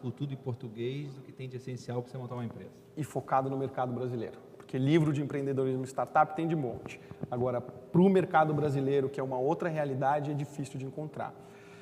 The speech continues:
Speaker 2: E uma das coisas que mais me auxiliou foi, um, as ferramentas de mapa mental e uma ferramenta pra escritor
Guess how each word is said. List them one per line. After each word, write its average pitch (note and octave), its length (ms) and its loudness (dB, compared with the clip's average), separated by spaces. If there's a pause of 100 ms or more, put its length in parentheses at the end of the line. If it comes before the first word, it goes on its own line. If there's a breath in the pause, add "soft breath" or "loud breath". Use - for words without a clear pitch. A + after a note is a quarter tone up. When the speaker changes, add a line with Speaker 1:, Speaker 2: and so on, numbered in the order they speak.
(180 loud breath)
Speaker 2:
E D#3+ 100 8
uma G#3 140 8
das F#3+ 160 6
coisas F#3 160 4
que - 100 -2
mais F3+ 360 4
me G3 80 4
auxiliou D3 540 4
foi, C3+ 300 0 (140)
um, D#3+ 180 8
as C3+ 120 -2
ferramentas D3 420 -2
de C3 80 -2
mapa C3 240 -2
mental C#3 420 4 (760 loud breath)
e D3 80 2
uma D#3+ 160 6
ferramenta D3+ 560 2
pra D#3+ 240 6
escritor D#3+ 680 2